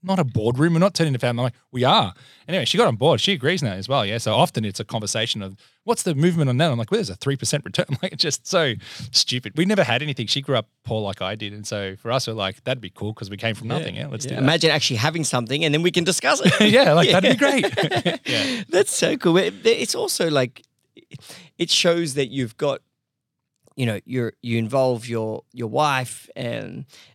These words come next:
Speaker 2: and I just always think it's in people, it, it, I mean, there can be times where it's good not to, but, but it, it, it's so, it's cool when a family celebrates as a family, a family discusses thing as a family, a family's across the family's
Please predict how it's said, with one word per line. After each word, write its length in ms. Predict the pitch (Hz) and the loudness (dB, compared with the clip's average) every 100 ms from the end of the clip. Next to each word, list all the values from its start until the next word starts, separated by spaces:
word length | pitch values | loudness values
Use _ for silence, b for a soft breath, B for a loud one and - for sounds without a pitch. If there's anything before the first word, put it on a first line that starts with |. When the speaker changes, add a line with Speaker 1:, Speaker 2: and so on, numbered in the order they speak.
| - | -10
Speaker 2:
and 240 | 120 113 - | -6 -6 -2
I 120 | 214 | -2
just 140 | 233 | -2
always 180 | 214 180 | -2 -2
think 140 | 165 147 | -2 -4
it's 100 | 139 | -6
in 80 | |
people, 280 | 127 160 - | -6 -6 -8
it, 220 | - 139 - | -10 -12 -10
it, 180 | 143 - b b - | -12 -12 b b -6
I 20 | 135 | 0
mean, 220 | 131 123 | 0 -2
there 160 | 131 139 | -4 -2
can 200 | 147 135 | -2 0
be 200 | 139 - _ _ _ _ - | -2 -6 _ _ _ _ -8
times 320 | 135 131 113 | -2 0 0
where 80 | 113 | -4
it's 80 | - | -6
good 200 | 127 110 | -8 -4
not 180 | 123 - | -6 -6
to, 160 | 120 | -10
but, 200 | - 135 | -6 -6
but 140 | - - - | -6 -10 -10
it, 160 | 143 - | -12 -12
it, 160 | - - | -16 -10
it's 220 | - - | -10 -4
so, 260 | 202 190 - - _ | -4 -4 -6 -14 _
it's 180 | 151 135 | -10 -8
cool 280 | - 175 165 | -6 -4 -2
when 120 | 143 | -2
a 40 | 123 | -2
family 500 | - 151 151 135 123 | -2 0 0 0 -4
celebrates 600 | - 135 123 120 117 - | -4 -4 -4 -6 -6 -10
as 120 | 113 | -12
a 60 | 107 | -8
family, 680 | - 135 131 127 123 113 B B B - | 0 0 0 -2 -4 -6 B B B -10
a 60 | |
family 340 | - 143 135 117 | -4 -2 0 -2
discusses 560 | 120 - 127 - 113 | -4 -4 -4 -4 -6
thing 220 | 127 113 - | -6 -6 -6
as 140 | 113 | -10
a 80 | 107 | -8
family, 560 | - 139 135 127 123 | -2 0 2 0 -2
a 60 | - | -4
family's 360 | 139 139 131 113 | -4 -4 -4 -8
across 340 | - 131 123 | -6 -4 -4
the 100 | 120 | -8
family's 540 | - 127 117 113 104 | -4 -2 -2 -4 -8